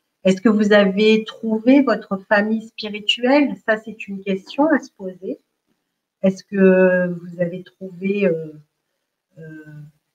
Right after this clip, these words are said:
qui vous êtes réellement ? Est-ce que vous avez, euh, rencontré votre famille spirituelle ? Voilà, et, euh, et donc, euh,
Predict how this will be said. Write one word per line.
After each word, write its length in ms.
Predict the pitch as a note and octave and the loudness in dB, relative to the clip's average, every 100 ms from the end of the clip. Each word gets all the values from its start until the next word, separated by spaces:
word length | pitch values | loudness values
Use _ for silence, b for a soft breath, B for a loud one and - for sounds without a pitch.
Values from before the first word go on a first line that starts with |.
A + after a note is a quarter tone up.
| _ | _
qui 140 | - A3+ | 0 0
vous 320 | G3 G#3 F#3+ | 2 -2 4
êtes 280 | G3 B3 - | 4 4 0
réellement ? 760 | - G3 F#3 F3+ F#3+ A#3+ D4+ | -2 2 2 2 0 0 0
Est-ce 220 | A#3+ F#3+ - | 0 -2 -10
que 80 | |
vous 180 | G3 F#3 | -16 -4
avez, 420 | F3+ E3+ F#3 G3 F#3 | -2 -2 -6 -4 -4
euh, 460 | E3 D#3+ D#3+ D#3 _ - | -4 -10 -14 -20 _ -10
rencontré 1000 | - A3 A#3+ A#3+ A#3 A3+ - C#4 F4 - _ _ _ _ _ F3 | 0 2 2 0 -2 -2 0 0 0 -8 _ _ _ _ _ -10
votre 340 | F3 _ F#3 - | -10 _ -14 -10
famille 340 | F#3 F#3 F#3+ | -10 -10 -16
spirituelle ? 800 | F#3 F#3 E3 E3+ - E3+ A#3+ A#3 _ _ _ _ _ _ _ _ _ _ _ _ _ _ _ _ _ _ _ - | -18 -20 -20 -18 -12 -8 -8 -12 _ _ _ _ _ _ _ _ _ _ _ _ _ _ _ _ _ _ _ 2
Voilà, 420 | G3 F#3+ F#3 F#3 | 6 6 4 2
et, 280 | G3 G3+ G3 | 4 6 8
euh, 360 | F#3 F#3 F#3 F#3 | 8 6 4 2
et 140 | F#3+ F#3+ | -2 -4
donc, 400 | G3+ G#3 G#3 A3 | -2 -4 -4 -2
euh, 800 | G3+ G3 G3 G3 G3 F#3+ F#3+ | 2 4 4 4 2 0 -4